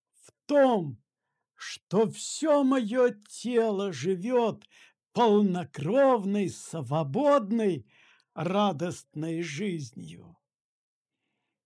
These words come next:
В моей душе всё побеждающая убеждённость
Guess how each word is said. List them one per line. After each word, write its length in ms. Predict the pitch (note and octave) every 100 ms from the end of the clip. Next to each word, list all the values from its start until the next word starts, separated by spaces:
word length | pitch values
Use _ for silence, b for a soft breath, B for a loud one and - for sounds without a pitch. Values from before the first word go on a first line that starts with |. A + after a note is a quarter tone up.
| _ -
В 200 | A#2+ D3+
моей 480 | G3 G#3 G3+ G#3+ A3
душе 880 | D3 G#3+ G3+ - B3 B3+ A#3+ F3 - _ _ _ _ _ _
всё 460 | - - - G#3 A#3+
побеждающая 1700 | - A#3 G3 A#3 A3+ G3 E3 D4 C#4+ A#3 A#3+ - - A3+ A3 A3
убеждённость 1500 | G#3+ G#3+ G#3 E3 A#3 A3 G#3+ F3 C4 C#4 B3+ G#3 G3 E3+ -